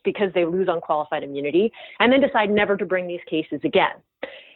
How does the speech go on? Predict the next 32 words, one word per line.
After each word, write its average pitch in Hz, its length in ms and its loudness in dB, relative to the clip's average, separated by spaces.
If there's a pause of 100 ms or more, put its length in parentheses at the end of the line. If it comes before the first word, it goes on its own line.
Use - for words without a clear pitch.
There's 254 220 4
still 311 180 4
gonna 277 160 4
be 220 160 2
many 220 460 2
other 202 220 0
reasons 240 680 -4
that 175 220 0
lawyers 190 400 4 (500)
are 165 380 0 (580)
very 185 180 4
picky 226 420 -2
about 180 240 0
which 180 100 -8 (100)
cases 180 380 0
they 165 120 6
accept - 520 0
because 175 400 2 (600)
they 185 120 4
could 175 380 -2 (140)
risk 180 260 4 (320)
spending 196 520 2 (140)
lots 185 300 2
of 185 80 -14 (100)
time 196 220 -4
and 185 100 -6
money 190 380 -6 (160)
on 185 180 -4
a 175 60 -6
case 196 360 -2
and 170 180 -4
then 170 340 -2